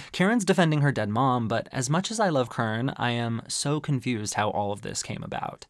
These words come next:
Karen says that she questions how genuine Charisse was when she came to the funeral five years ago when Karen's mom died. She felt like when Charisse brought it up on camera a couple years later,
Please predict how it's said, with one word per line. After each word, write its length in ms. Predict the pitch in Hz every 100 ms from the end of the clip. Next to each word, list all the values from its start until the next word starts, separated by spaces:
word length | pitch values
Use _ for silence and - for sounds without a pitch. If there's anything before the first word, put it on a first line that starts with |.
| _ _ -
Karen 300 | - 220 254
says 260 | 165 131 120
that 140 | 107
she 100 | 139
questions 540 | - 190 - 113 113
how 160 | - 151
genuine 420 | 147 143 143 127
Charisse 420 | 113 117 135 151
was 240 | 113 107 104
when 120 | 110
she 120 | 127
came 220 | 123 139
to 80 | 120
the 80 | 120
funeral 440 | - 233 196 127
five 260 | 117 110 107
years 220 | 113 113
ago 200 | 104 104
when 180 | 98 104
Karen's 360 | 98 95 95 123
mom 260 | 156 160
died. 420 | - - - - - - -
She 120 | 143
felt 200 | 156 147
like 200 | 160 147
when 140 | 123
Charisse 380 | 117 110 120 117
brought 200 | - 104
it 100 | 107
up 140 | 104 101
on 120 | 107
camera 360 | 202 220 190
a 20 | 117
couple 260 | 107 101
years 260 | 101 101 104
later, 380 | 147 170 117